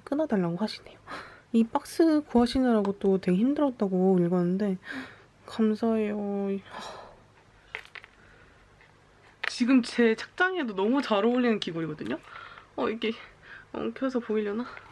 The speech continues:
이렇게 생겼어요. 지금 바탕이 검정이라 잘 안 보이는데 제가 이런 느낌의 꽃잎 모양의 립을, 아, 립이래. 어,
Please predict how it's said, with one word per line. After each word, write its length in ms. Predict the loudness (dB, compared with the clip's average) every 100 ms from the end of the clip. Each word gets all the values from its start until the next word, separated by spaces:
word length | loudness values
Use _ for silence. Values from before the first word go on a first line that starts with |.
| -20 -20 -8 2
이렇게 320 | 2 4 4
생겼어요. 760 | 6 4 2 0 2 2 0 -4 -12 -20 -10
지금 200 | 2 2
바탕이 440 | 2 -2 2 2 4
검정이라 480 | 4 6 6 4
잘 160 | 4 2
안 120 | 2
보이는데 480 | 4 6 6 4 2 -2 -16 -16 -6
제가 220 | 2 2 4
이런 420 | 4 6 6 4
느낌의 840 | 2 0 2 4 6 6 6 4 2
꽃잎 440 | 0 4 4 4 2 -12 -8 2
모양의 840 | 6 6 6 2 2 4 6 6
립을, 380 | 6 6 4 2
아, 100 | 0
립이래. 560 | 2 4 4 4 4 0 _ _ -14 -12 -12 -4 4
어, 340 | 6 6